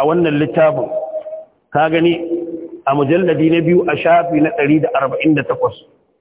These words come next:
a nan gurin kaga inda na ja layi, inda ya kawo innan matsalolin. Da ri-, da ƙari ma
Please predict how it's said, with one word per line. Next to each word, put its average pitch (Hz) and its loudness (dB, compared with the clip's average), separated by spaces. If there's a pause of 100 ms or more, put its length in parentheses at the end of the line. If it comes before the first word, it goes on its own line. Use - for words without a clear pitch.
(120)
a 131 0
nan 151 0
gurin 135 2
kaga 156 0
inda 160 2
na 139 0
ja 143 2
layi, 147 0 (640)
inda 160 2
ya 139 0
kawo 147 0
innan 135 0
matsalolin. 135 2 (480)
Da 120 2
ri-, 151 0
da 147 2
ƙari 180 2
ma 156 0